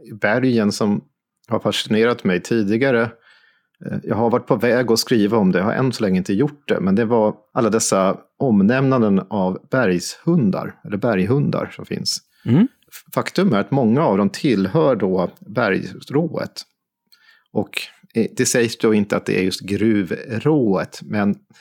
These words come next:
Speaker 1: i de här tidiga, eller de här beskrivningarna jag tittar på så är det ju både kor och framförallt hundar man kan möta som då tillhör ett bergrå. Och det här påminner ju också återigen då om sjörået som också har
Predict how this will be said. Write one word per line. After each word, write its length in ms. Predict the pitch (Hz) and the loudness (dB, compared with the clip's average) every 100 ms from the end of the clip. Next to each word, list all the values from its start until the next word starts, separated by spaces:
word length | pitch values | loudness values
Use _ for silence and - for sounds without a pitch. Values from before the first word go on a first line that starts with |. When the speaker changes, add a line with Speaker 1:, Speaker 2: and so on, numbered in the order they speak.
| _ _ _ | _ _ _
Speaker 1:
i 160 | - 123 | -2 0
de 180 | 123 113 | 2 2
här 80 | |
tidiga, 420 | 110 131 104 123 110 | 0 -2 2 2 2
eller 120 | 120 | 2
de 100 | 110 | 2
här 80 | 104 | 0
beskrivningarna 520 | 113 - 151 135 107 | 0 0 2 2 0
jag 80 | 92 | 0
tittar 240 | 107 101 | -2 -4
på 180 | - 92 | -2 -2
så 140 | - | 0
är 120 | 92 | 0
det 60 | 92 | 0
ju 200 | 90 90 - _ _ _ | 0 -2 -6 _ _ _
både 180 | 110 87 | -2 -2
kor 600 | - - 147 156 135 - | -2 0 2 2 0 -2
och 120 | - - | -6 -4
framförallt 520 | 98 - 90 82 - | -4 0 -2 -2 -8
hundar 540 | - - 113 95 113 131 | -6 0 2 4 4 2
man 140 | 95 | 0
kan 180 | - 92 | 0 0
möta 360 | 92 92 - 95 | 0 -2 -2 -2
som 180 | 87 87 | -2 -4
då 80 | |
tillhör 340 | - - - - | -6 -6 -6 -8
ett 120 | - | -6
bergrå. 720 | 101 90 - - - 127 90 - _ _ _ _ _ | -4 -2 -4 -10 -6 -4 -4 -10 _ _ _ _ _
Och 80 | 113 | -6
det 60 | 104 | -2
här 200 | 131 127 | -2 -2
påminner 460 | - 143 107 104 | -2 2 4 4
ju 40 | 113 | 2
också 280 | - - | -2 0
återigen 600 | 156 139 151 135 113 110 95 | 2 2 0 0 2 2 2
då 200 | 92 - | 0 -2
om 260 | - 92 | -2 -4
sjörået 760 | - 110 90 90 110 107 78 - | -2 0 0 0 0 0 -2 -6
som 360 | - - 101 113 | -10 -6 -4 -4
också 260 | - - | -2 -4
har 280 | 90 80 | -2 -2